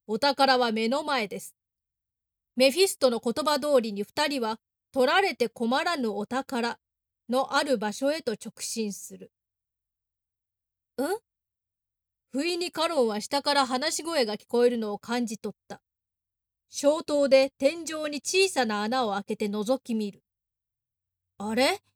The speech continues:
あそこにいるのってどっかで見たような。」食台の明かりに照らし出される二人の人物。カロンは、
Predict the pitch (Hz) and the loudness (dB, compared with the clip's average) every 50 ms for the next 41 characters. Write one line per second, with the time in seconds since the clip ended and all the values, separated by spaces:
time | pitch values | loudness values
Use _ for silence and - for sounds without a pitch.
0 | _ _ _ _ _ _ _ _ 220 220 - - 339 - - 359 349 349 359 339 | _ _ _ _ _ _ _ _ -10 -8 -8 -8 -10 -6 -6 -4 -2 -2 -2 -2
1 | 359 370 349 330 294 - _ _ _ 269 262 226 233 302 339 - _ _ _ - | -2 -2 -2 -4 -6 -8 _ _ _ 2 2 2 2 -2 -4 -6 _ _ _ -8
2 | 294 294 285 277 262 254 277 269 - 285 269 262 254 240 240 233 220 214 208 226 | -6 -2 0 0 2 2 0 -2 -2 0 2 4 4 4 2 2 0 -2 -2 -4
3 | 196 165 - _ _ _ _ _ _ _ _ _ _ _ _ _ _ _ _ _ | -6 -10 -14 _ _ _ _ _ _ _ _ _ _ _ _ _ _ _ _ _
4 | _ _ _ _ - - 277 247 - 320 330 320 311 302 302 294 294 277 269 - | _ _ _ _ -8 -2 -2 -2 0 0 2 4 4 4 4 6 6 4 4 6
5 | 285 277 262 277 269 277 254 - 262 240 262 277 277 - 269 233 269 254 - 277 | 4 2 2 2 -2 -4 -2 -2 2 4 4 4 2 2 0 2 2 2 4 2
6 | 262 254 247 214 214 196 - _ 269 302 330 311 262 220 208 - - 208 220 220 | 2 2 2 2 0 -2 -2 _ 0 0 0 0 -4 -4 -6 -6 -8 -8 -6 -6
7 | 202 190 190 175 - _ - - _ _ _ _ _ _ _ _ _ _ _ _ | -6 -8 -10 -16 -20 _ -20 -20 _ _ _ _ _ _ _ _ _ _ _ _
8 | _ _ _ _ _ _ _ _ _ - 269 302 311 320 277 233 220 202 196 196 | _ _ _ _ _ _ _ _ _ 0 2 2 4 4 4 4 2 0 -2 -2
9 | 202 202 | -4 -4